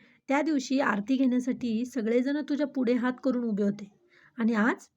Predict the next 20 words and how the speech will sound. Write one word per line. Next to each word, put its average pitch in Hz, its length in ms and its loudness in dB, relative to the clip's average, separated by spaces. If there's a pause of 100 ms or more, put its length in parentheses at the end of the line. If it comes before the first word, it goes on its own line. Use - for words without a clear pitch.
(200)
आज 233 220 0
एकटी 220 300 0
आहेस 247 240 4
तू." 202 80 -2 (600)
नंदिनीला 240 400 2 (120)
खूप 262 240 0
उत्तर 262 280 2
द्यावं 240 220 4
वाटत 233 260 0
असतं 226 440 -2
वसू 214 220 -4
आत्याला, 214 440 -2 (480)
पण 240 160 -4
ती 262 140 -2
देत 254 280 2
नाही 208 180 0 (160)
आणि 233 160 0
शांत 233 360 0
बसते. 220 360 -4 (680)
इकडे 233 400 2